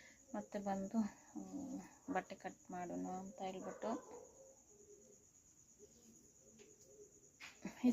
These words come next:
ಸರಿ ಹಬ್ಬ ಎಲ್ಲನೂ ಸ್ವಲ್ಪ ಸಿಂಪಲ್ ಆಗೇನೆ ಮಾಡೋಣ ಅಂತ ಹೇಳಿ ಅಂದ್ಕೊಂಡಿದ್ದೀನಿ ಫ್ರೆಂಡ್ಸ್. ಯಾವ ಥರ ಆಗತ್ತೆ ಅದು ಆ ಟೈಮ್ಗೆ ಅಮ್ಮನವರು ನನಗೆ ಯಾವ ಥರ ಬುದ್ಧಿ ಕೊಡ್ತಾಳೋ ಆ ಥರ ಮಾಡ್ತೀನಿ. ಆ,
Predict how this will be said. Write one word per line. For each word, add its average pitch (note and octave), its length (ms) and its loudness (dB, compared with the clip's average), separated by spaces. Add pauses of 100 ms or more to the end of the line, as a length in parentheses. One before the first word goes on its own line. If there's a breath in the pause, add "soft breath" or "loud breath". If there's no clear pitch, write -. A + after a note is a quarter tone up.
ಸರಿ C4 160 12
ಹಬ್ಬ A#3+ 260 12 (200)
ಎಲ್ಲನೂ A3 360 12
ಸ್ವಲ್ಪ - 260 2 (120)
ಸಿಂಪಲ್ G3+ 300 8
ಆಗೇನೆ G#3 260 12
ಮಾಡೋಣ G3+ 380 12
ಅಂತ G3 220 6
ಹೇಳಿ F#3+ 240 10
ಅಂದ್ಕೊಂಡಿದ್ದೀನಿ F3+ 720 4
ಫ್ರೆಂಡ್ಸ್. F3+ 560 -4
ಯಾವ F3 120 8
ಥರ F#3 200 6
ಆಗತ್ತೆ F#3+ 400 10 (500 loud breath)
ಅದು G3 260 10 (140)
ಆ G3 60 12
ಟೈಮ್ಗೆ G#3+ 460 12
ಅಮ್ಮನವರು G#3 540 12
ನನಗೆ F#3+ 360 10
ಯಾವ F#3+ 160 12
ಥರ A3 100 6 (100)
ಬುದ್ಧಿ F#3+ 180 6
ಕೊಡ್ತಾಳೋ G#3 420 10
ಆ G#3 40 12
ಥರ G#3 200 6 (180)
ಮಾಡ್ತೀನಿ. G3 460 10 (760 soft breath)
ಆ, - 20 8